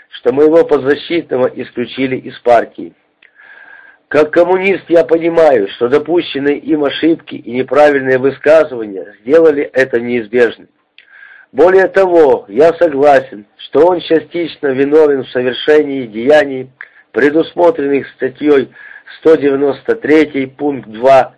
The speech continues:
Г У К, в том, что не обеспечил выполнение боевого приказа Восточной Пруссии.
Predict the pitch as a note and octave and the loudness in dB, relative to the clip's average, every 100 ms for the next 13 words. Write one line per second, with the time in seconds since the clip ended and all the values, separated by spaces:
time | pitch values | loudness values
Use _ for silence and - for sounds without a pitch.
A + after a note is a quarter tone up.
0 | - A#2 D3 C#3 - _ - C3 B2 B2 | -14 -2 0 0 -2 _ -18 -14 -2 -2
1 | A2+ - _ _ _ _ _ - _ - | -2 -8 _ _ _ _ _ -20 _ -4
2 | F3+ G3 D#3+ - C#3+ C#3 C3 C#3+ - E3+ | 0 2 0 -2 0 0 -2 -4 -4 0
3 | F3 - D3 C3 C3+ C3 C3 C3+ D3+ D#3 | 0 0 -4 -2 -4 -2 -2 0 0 0
4 | D3 C#3 A#2+ B2 A#2+ C#3 C3 - A2+ - | 0 -2 0 0 2 2 0 -2 -8 0
5 | C#3 C#3+ B2 B2 B2+ - C3+ C3 C3 B2+ | 2 2 0 -2 -4 -2 -4 -2 -8 -8
6 | C#3 D#3 B2 - - | -4 -4 -4 -10 -20